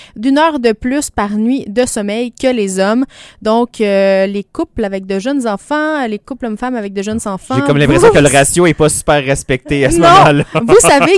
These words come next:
Speaker 1: qui doit se lever la nuit prochaine. C'est
Speaker 2: Ah,
Speaker 1: monsieur.
Speaker 2: ça vous donne une très bonne raison.
Speaker 1: Ouais, ben, pour
Speaker 2: Bon
Speaker 1: les
Speaker 2: argument.
Speaker 1: femmes,
Speaker 2: Ouais.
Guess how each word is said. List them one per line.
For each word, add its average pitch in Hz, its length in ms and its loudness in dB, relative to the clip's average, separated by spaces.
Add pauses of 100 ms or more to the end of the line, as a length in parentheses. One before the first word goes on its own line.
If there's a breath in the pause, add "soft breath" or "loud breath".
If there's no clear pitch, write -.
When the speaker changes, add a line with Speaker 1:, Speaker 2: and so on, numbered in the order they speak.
Speaker 1:
qui 330 80 2
doit 330 180 4
se 277 160 4
lever 277 180 0
la 269 140 2
nuit 311 160 0
prochaine. 302 640 0 (300)
C'est 226 60 -10
Speaker 2:
Ah, 170 280 4
Speaker 1:
monsieur. 247 460 0
Speaker 2:
ça 156 200 2
vous 147 120 -2
donne 165 280 0
une 127 440 -4 (260)
très 196 380 0
bonne 110 220 -4
raison. 87 420 -8
Speaker 1:
Ouais, 254 220 2
ben, 220 160 2
pour 151 120 2
Speaker 2:
Bon 214 80 8
Speaker 1:
les 285 80 4
Speaker 2:
argument. 170 300 2
Speaker 1:
femmes, 240 540 0
Speaker 2:
Ouais. 208 200 -8